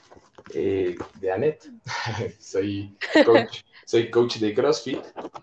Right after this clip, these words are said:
Speaker 1: Eh, eh, he sido entrenador desde hace muchos años. Eh, fui jugador de fútbol americano,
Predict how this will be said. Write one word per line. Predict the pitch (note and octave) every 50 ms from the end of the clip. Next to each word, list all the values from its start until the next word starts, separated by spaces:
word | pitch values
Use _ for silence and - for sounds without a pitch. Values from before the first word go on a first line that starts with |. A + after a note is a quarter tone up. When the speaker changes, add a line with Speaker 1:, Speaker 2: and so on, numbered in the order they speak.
| - - _ - -
Speaker 1:
Eh, | - - G#2 F#2 F2+ F2+ F2 E2 D#2+ D#2+ E2+ - _ _ _ _ _ _ _ - - - _ _ _ _ - -
eh, | - G#2+ G#2 G2+ G2 G2 G2 G2 G2 G2 G2 G2 F#2 F#2 - - - - - - _ _
he | - G#2
sido | G#2 - A#2 A2+
entrenador | A2 G#2 G#2 G#2 G2+ G2+ G2+ G2+ G#2+ G#2+ G#2+
desde | A2 G#2+ G2+ G2+ G#2
hace | G2+ G#2 G#2+
muchos | G#2 G2 F#2+ - F#2 F#2 -
años. | C#3+ D3+ D3+ C3+ C3 B2+ - - - _ _ _ _ _ _ _ _ _ _ _ _ -
Eh, | G2 F#2 G2 F#2+ F#2 F#2 F2+ -
fui | _ - G#2+ G2+ G2+ G2+
jugador | F#2+ - G2+ F#2 F#2 F#2 F#2 G2 F#2+ F#2
de | F#2 F#2+
fútbol | - - G2+ G2 G2 F#2 F#2+
americano, | F#2 F2+ - F2 - - D#3 E3 C#3 C3 D3